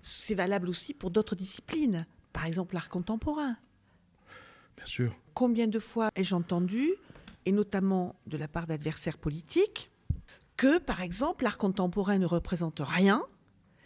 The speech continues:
Speaker 1: et que si ça tenait qu'à eux, ça n'existerait pas. Suivez mon regard, n'est-ce pas ? Donc, ce que vous dites est applicable à l'art contemporain. Moi,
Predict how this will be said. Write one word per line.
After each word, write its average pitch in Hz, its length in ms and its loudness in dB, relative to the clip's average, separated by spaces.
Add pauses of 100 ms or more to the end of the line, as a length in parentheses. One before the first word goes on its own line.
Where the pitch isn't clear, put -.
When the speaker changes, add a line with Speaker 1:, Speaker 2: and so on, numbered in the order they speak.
(340)
Speaker 1:
et 190 120 4
que 220 200 4
si 208 140 2
ça 233 160 0
tenait 190 220 0
qu'à 175 240 2
eux, 294 240 6
ça - 180 -2
n'existerait 175 480 0
pas. 269 260 0 (1300)
Suivez 165 240 -2
mon 180 100 2
regard, 262 460 -2 (320)
n'est-ce - 160 -6
pas ? 349 140 0 (480)
Donc, 202 240 6 (180)
ce - 140 2
que - 100 4
vous 349 180 6
dites 294 280 -2
est 202 100 -4
applicable 190 420 -2
à 175 60 2
l'art 165 160 0
contemporain. 190 640 0 (1040)
Moi, 247 340 4